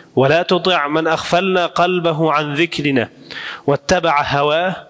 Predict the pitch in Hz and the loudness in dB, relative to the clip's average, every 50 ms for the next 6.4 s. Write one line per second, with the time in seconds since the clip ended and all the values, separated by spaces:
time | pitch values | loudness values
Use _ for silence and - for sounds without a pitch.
0 | - - - - - - - - 135 - - 156 151 147 143 139 135 139 151 147 | -20 -20 -20 -20 -20 -8 -4 -4 -2 0 0 -2 0 0 -2 -2 -2 -2 -2 0
1 | 147 135 131 123 107 131 123 117 - - 139 135 120 110 - - 92 - - - | 2 2 2 2 2 2 2 2 2 2 2 2 2 2 0 -2 -4 -4 -6 -20
2 | - - _ _ _ _ _ _ _ _ - - _ - - _ - - - _ | -20 -20 _ _ _ _ _ _ _ _ -20 -20 _ -20 -20 _ -20 -20 -20 _
3 | _ 175 170 - 165 147 147 156 151 127 - - 147 - - 151 151 143 127 120 | _ 0 2 2 2 2 2 0 0 0 0 -2 -2 0 0 0 0 0 0 2
4 | 139 139 131 - - 123 120 123 120 113 - - 160 143 - - 175 170 170 156 | 2 2 2 2 0 2 2 2 2 0 0 0 -2 -2 0 0 0 2 2 0
5 | 127 113 107 - - 214 214 214 202 - 196 - 185 175 170 160 - 185 170 160 | 0 -2 -4 -2 0 0 0 0 0 -2 0 0 2 0 0 0 0 0 0 0
6 | 139 127 - - - - - | -2 -2 -2 -6 -6 -8 -10